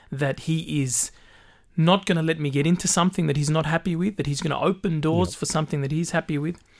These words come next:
Speaker 1: If I ignore all of that and I just spend my life,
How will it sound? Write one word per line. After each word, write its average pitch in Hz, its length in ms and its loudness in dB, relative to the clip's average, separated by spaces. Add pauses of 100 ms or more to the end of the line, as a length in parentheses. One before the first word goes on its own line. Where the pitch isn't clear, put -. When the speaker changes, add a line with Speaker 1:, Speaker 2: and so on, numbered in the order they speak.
(440)
Speaker 1:
If - 320 0 (160)
I 170 80 4
ignore 170 360 6
all 170 200 2
of 131 60 0
that 143 320 0 (220)
and 143 140 -4
I 131 60 0
just 139 240 0
spend 143 260 0
my 131 120 2
life, 127 440 0